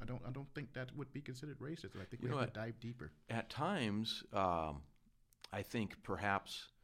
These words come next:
Speaker 2: when the offender, uh, has come across strongly, "Well, that's racist,"
Speaker 1: Hmm.
Speaker 2: um,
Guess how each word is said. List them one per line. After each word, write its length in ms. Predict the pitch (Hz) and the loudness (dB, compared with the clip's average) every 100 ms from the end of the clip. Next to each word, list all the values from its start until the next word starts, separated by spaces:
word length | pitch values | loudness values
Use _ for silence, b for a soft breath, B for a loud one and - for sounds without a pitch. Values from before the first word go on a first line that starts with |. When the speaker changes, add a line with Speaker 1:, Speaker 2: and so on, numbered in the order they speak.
| b b b b b | b b b b b
Speaker 2:
when 220 | 107 107 98 | 0 4 4
the 180 | 98 | 4
offender, 760 | 92 - 131 135 98 87 85 - | 4 2 0 2 4 4 2 -2
uh, 320 | 92 82 73 73 | 2 4 4 2
has 380 | 92 95 92 | 0 0 0
come 300 | - - 110 | -2 0 0
across 480 | 95 - 95 95 87 | 0 2 6 6 4
strongly, 500 | - 98 101 104 92 | 0 2 2 2 2
"Well, 180 | 85 95 | 4 4
that's 260 | 127 135 - | 4 2 4
racist," 480 | 123 135 - - - B B B B 110 | 4 4 -2 -4 -8 B B B B -8
Speaker 1:
Hmm. 380 | 95 - _ 107 | -8 -10 _ 8
Speaker 2:
um, 460 | 92 85 78 65 | 10 8 4 -4